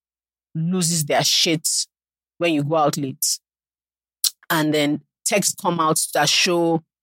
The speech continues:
you guys be going back and forth. And someone says, "If anybody talks to you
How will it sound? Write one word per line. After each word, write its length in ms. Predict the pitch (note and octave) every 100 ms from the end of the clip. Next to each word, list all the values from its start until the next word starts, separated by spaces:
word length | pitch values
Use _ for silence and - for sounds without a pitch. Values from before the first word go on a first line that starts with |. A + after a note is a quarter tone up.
| _ _ _
you 160 | - F3+
guys 320 | E3 D#3 D#3
be 140 | D3+ E3+
going 280 | E3+ E3+
back 240 | D#3 D3 D3+
and 160 | C#3+
forth. 400 | C#3+ C#3+ C3+ - - _ _ _ _
And 100 | D3+
someone 340 | D3+ G3 F#3 F#3+
says, 420 | F#3 E3+ E3 D#3+ _ _ _
"If 120 | E3
anybody 440 | - G3 F#3+ F3+ F3+
talks 320 | - E3+ -
to 180 | - D#3
you 200 | E3